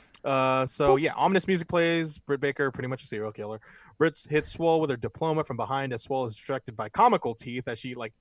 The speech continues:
Speaker 1: she opens that cabinet. It's like, I don't know what you call, have you ever owned those
Speaker 2: Chatterbox.
Speaker 1: toys?
Speaker 2: I think they're called Chatterbox.
Speaker 1: They're
Speaker 2: Chatterbox
Speaker 1: called
Speaker 2: teeth.
Speaker 1: Chatterbox.
Speaker 2: That's the
Speaker 1: Okay,
Speaker 2: only,
Speaker 1: I've
Speaker 2: only reason I know that is, or I think it's called that, is because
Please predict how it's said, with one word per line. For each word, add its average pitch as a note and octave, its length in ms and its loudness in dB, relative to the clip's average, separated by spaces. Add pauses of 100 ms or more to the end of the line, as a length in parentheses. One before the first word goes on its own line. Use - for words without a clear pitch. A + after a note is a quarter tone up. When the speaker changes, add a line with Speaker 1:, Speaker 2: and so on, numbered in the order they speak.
Speaker 1:
she - 140 -18
opens D3+ 320 0
that C#3+ 220 0
cabinet. C3+ 520 -2
It's B2 140 -10
like, A#2 160 -6 (360)
I A#3+ 80 4
don't G4+ 100 6
know F#4 80 4
what B3+ 100 2
you F3+ 80 0
call, - 280 -4
have F#3+ 180 -2
you F#4 140 4
ever F4 260 0
owned C3 240 -4
those D#3+ 280 0
Speaker 2:
Chatterbox. D3+ 380 6
Speaker 1:
toys? E3+ 180 0
Speaker 2:
I A#2 60 -4
think C#3 120 0
they're D3+ 80 2
called C3+ 180 4
Chatterbox. F2+ 580 0
Speaker 1:
They're - 180 -2
Speaker 2:
Chatterbox F#2+ 200 2
Speaker 1:
called C#3 160 2
Speaker 2:
teeth. D#2 80 -6
Speaker 1:
Chatterbox. A2 560 -2
Speaker 2:
That's E3 160 8
the G#3 80 8
Speaker 1:
Okay, F#3+ 60 10
Speaker 2:
only, G3+ 160 10
Speaker 1:
I've G#3+ 100 0
Speaker 2:
only G#3 240 10
reason F#3+ 260 4
I F3 80 4
know D3 260 8
that E3+ 360 6
is, C3+ 260 -2
or C3 160 6
I A#2+ 80 8
think B2 320 -2
it's C#3+ 140 -8
called D3 220 2
that, D3 200 2
is A#2+ 140 -2
because A2+ 520 0